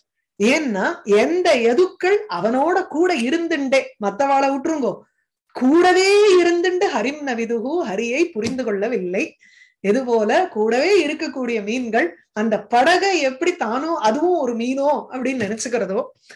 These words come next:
அல்லது சந்திரன் வந்து இதே சமுத்திரத்திலிருந்து வந்தவன், அமிர்தத்தை கொடுக்கக்கூடிய சந்திரன்,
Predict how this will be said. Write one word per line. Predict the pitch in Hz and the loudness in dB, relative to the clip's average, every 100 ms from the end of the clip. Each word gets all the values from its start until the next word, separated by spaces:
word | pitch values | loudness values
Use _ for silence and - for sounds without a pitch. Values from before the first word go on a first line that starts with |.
| - _ _ _ | -20 _ _ _
அல்லது | 214 285 311 359 370 | 2 4 4 4 2
சந்திரன் | 285 277 339 370 339 | 2 2 2 2 2
வந்து | 311 349 302 | 0 0 0
இதே | 240 320 370 | 0 0 0
சமுத்திரத்திலிருந்து | 359 320 277 320 302 285 302 311 | 0 -2 -4 -4 0 -2 -2 -4
வந்தவன், | 233 254 277 269 339 - _ _ 175 | -2 -2 0 -2 -4 -10 _ _ -4
அமிர்தத்தை | 233 339 403 415 392 | 0 2 2 2 0
கொடுக்கக்கூடிய | 330 285 294 254 262 240 | 0 -2 -4 -6 -2 0
சந்திரன், | 226 233 269 285 339 | 0 0 2 0 -2